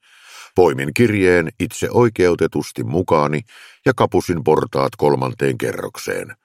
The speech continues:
missä astuin ovesta sisälle vaatimattomaan yhden hengen vuokratoimistooni.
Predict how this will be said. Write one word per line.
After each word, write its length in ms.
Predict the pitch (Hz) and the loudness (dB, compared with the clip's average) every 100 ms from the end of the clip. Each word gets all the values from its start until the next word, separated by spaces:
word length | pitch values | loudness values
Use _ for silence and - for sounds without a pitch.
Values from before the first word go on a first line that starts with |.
| _ _ _ _ - | _ _ _ _ -8
missä 400 | 69 - - 50 | -8 -8 -10 -6
astuin 560 | 64 - - 69 67 | -6 -8 -6 -4 -4
ovesta 380 | 65 71 67 60 | -2 -2 -2 -6
sisälle 500 | 55 85 82 73 71 - - - 50 | -8 -6 -2 0 -2 -4 -12 -14 -6
vaatimattomaan 1000 | 58 62 71 69 67 _ 65 69 69 69 | -2 -2 -2 -4 -6 _ -4 -2 -2 -4
yhden 380 | 78 57 76 76 | -6 -2 -2 0
hengen 440 | 76 85 82 82 | -2 -2 -4 -4
vuokratoimistooni. 1160 | 78 80 - 76 69 67 - - - 87 82 - | 0 0 0 -4 -2 -4 -4 -12 -10 -10 -10 -16